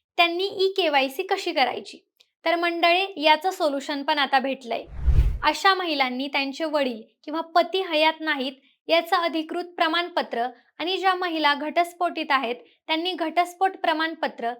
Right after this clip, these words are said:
किंवा न्यायालयाच्या आदेशाची ओरिजिनल कॉपी आपल्या जिल्ह्यातील महिला व बाल विकास अधिकारी यांच्याकडे जमा करायची आहे.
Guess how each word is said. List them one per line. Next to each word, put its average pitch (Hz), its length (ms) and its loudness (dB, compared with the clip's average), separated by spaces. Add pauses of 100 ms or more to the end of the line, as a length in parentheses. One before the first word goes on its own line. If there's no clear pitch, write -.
(220)
किंवा 349 260 0
न्यायालयाच्या 330 760 2
आदेशाची 311 580 0
ओरिजिनल 311 500 -4
कॉपी 262 540 0 (180)
आपल्या 381 240 4
जिल्ह्यातील 339 680 -2 (320)
महिला 359 420 2
व 381 100 8
बाल 320 300 6
विकास 330 360 -2
अधिकारी 320 420 -2
यांच्याकडे 277 560 -2
जमा 285 260 -2
करायची 247 440 0
आहे. 240 200 -2